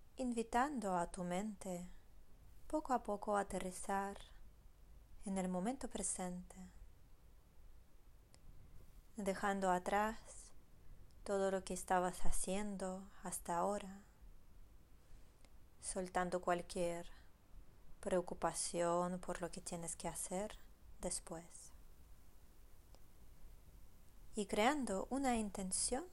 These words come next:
para esta práctica de hoy. ¿Qué te gustaría cultivar?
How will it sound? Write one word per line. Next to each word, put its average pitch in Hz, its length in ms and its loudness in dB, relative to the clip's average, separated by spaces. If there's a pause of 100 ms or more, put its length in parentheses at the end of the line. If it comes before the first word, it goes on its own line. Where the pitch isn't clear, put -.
(1400)
para 190 360 4
esta 240 340 0
práctica 180 800 -2 (720)
de 190 160 2
hoy. 170 280 -2 (4000)
¿Qué 269 120 -2
te 262 120 6
gustaría 196 440 4
cultivar? 185 800 2